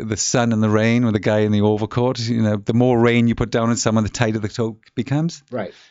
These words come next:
Speaker 1: The sun would have, I would have taken the coat, I would have given it to them. But because they were so vicious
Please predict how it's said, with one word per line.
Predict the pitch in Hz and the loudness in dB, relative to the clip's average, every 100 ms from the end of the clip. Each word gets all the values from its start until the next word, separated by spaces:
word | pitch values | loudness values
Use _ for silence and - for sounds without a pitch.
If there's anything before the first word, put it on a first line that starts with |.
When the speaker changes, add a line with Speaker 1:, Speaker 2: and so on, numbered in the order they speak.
| - | -10
Speaker 1:
The | |
sun | 123 160 151 | -4 -2 0
would | 123 117 | -2 -2
have, | 131 | -4
I | 123 | -4
would | 151 | -4
have | 156 | -4
taken | 190 214 | -6 -6
the | |
coat, | - 131 | -6 -4
I | |
would | 151 | -4
have | 156 | -2
given | 156 196 | -4 -4
it | - | -4
to | 104 | -4
them. | 95 98 _ _ - - | -6 -8 _ _ -20 -10
But | 123 | -4
because | - 156 | 0 2
they | 151 | 2
were | 131 | 0
so | - 110 | 2 2
vicious | 101 139 - 101 - - | 2 0 -2 -6 -8 -16